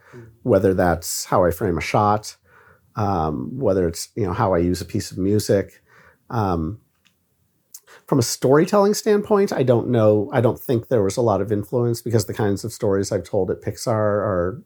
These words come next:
Speaker 2: so different than
Speaker 1: <laughs> Yeah.
Speaker 2: the kinds of stories that Kubrick told.
Speaker 1: Although you have managed to sneak in a good number of Easter eggs.
Speaker 2: Well, that's just a good bit of fun,
Speaker 1: <laughs>
Speaker 2: right?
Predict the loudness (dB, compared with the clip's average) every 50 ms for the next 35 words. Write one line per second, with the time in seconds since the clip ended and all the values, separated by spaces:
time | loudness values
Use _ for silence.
0 | _ _ _ -6 -4 -4 -2 0 -2 -2 2 2 2 2 0 -2 -4 0 0 2
1 | 2 2 0 -2 -2 -2 -2 -2 -2 -4 -8 -14 -18 -20 -8 -6 -4 -4 0 0
2 | 0 0 0 -2 -2 0 2 4 4 2 2 -2 -6 -4 -4 -2 -2 0 -2 -4
3 | -4 0 2 4 4 4 2 0 -2 0 4 4 4 4 4 2 2 2 2 2
4 | 0 0 -2 -4 -8 -6 -4 -2 -2 0 0 -2 -2 -2 0 2 2 2 2 0
5 | 0 0 0 0 0 -2 -2 -4 -6 -8 -6 -6 -8 -8 -4 2 4 4 4 4
6 | 4 2 2 2 0 2 4 2 4 4 4 4 4 4 4 4 4 4 2 2
7 | 2 2 0 0 0 2 4 4 4 4 2 -2